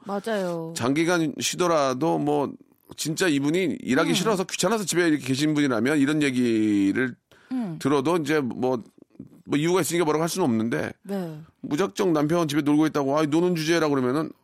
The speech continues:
Speaker 2: 기분이 나쁘죠. 한두 번도 아니고.
Speaker 1: 맞아요.
Speaker 2: 예. 이게 이제 너무 옛날 말일 수는 있는데
Speaker 1: 네.
Speaker 2: 어머님들이 그런 말씀 많이 하십니다. "남자는 아침에 일찍 나갔다가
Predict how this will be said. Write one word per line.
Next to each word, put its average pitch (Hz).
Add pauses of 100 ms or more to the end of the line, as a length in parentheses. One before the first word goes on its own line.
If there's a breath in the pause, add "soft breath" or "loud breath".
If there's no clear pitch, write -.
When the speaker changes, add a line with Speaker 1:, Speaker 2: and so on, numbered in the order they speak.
(280)
Speaker 2:
기분이 123
나쁘죠. 151
한두 156
번도 156
아니고. 78 (140)
Speaker 1:
맞아요. 175
Speaker 2:
예. 92 (460 soft breath)
이게 147
이제 170 (140)
너무 147
옛날 165
말일 165
수는 156
있는데 117
Speaker 1:
네. 202
Speaker 2:
어머님들이 147
그런 131
말씀 131
많이 104
하십니다. 90
"남자는 123
아침에 117
일찍 117
나갔다가 104